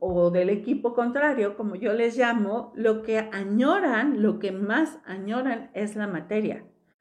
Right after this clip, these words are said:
Esa se-, esa posibilidad de sentir a través de la piel, a través de todos nuestros órganos. Entonces, con esto, el cuerpo áurico, hay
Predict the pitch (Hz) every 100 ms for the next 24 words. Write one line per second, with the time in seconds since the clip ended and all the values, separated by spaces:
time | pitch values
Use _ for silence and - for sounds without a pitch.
0 | _ _ - 214 247 247 240 - 220 214
1 | 247 - 233 233 - 214 202 208 220 202
2 | 196 214 285 - 247 208 208 208 180 170
3 | 175 175 247 262 - 196 190 165 160 170
4 | 180 151 - 196 214 180 180 165 156 180
5 | - 170 170 170 - - - 196 - -
6 | - _ _ _ _ _ _ - 208 214
7 | 226 233 - 185 - - _ _ _ _
8 | _ _ _ _ _ _ _ _ _ _
9 | _ _ 208 196 226 320 - - 170 220
10 | - - _ _ _ 226 233 226 254 254
11 | 254 254 247 220 196 180 - 180 208 202
12 | - - _ _ - 208 220 233